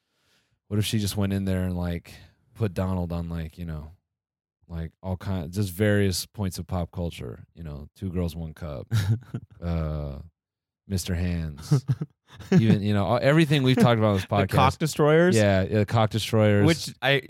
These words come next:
Speaker 1: Yeah.
Speaker 2: Did you realize that was a meme?
Speaker 1: No, I
Speaker 2: I had no fucking idea. I
Speaker 1: No.
Speaker 2: actually, I, I had seen that video before.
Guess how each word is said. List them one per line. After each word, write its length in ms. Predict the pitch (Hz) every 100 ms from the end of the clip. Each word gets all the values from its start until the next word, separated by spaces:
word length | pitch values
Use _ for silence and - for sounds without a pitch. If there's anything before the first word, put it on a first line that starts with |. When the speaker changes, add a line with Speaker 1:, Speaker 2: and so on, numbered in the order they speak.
| -
Speaker 1:
Yeah. 300 | 113 123 123
Speaker 2:
Did 140 | 160 202
you 100 | 240
realize 400 | 233 311 269 226
that 100 | 240
was 100 | 214
a 60 |
meme? 360 | 147 170 311 294
Speaker 1:
No, 360 | 101 110 117 104
I 80 |
Speaker 2:
I 40 | 180
had 180 | 226 220
no 220 | 233 269
fucking 280 | 269 262 226
idea. 340 | 214 254 -
I 160 | 156 170
Speaker 1:
No. 40 |
Speaker 2:
actually, 400 | 190 - 170 160
I, 180 | 123 127 117 - _ -
I 80 | 127
had 200 | 131 120
seen 340 | - 156 160
that 200 | 139 123
video 320 | 101 117 107
before. 420 | 87 90 85 67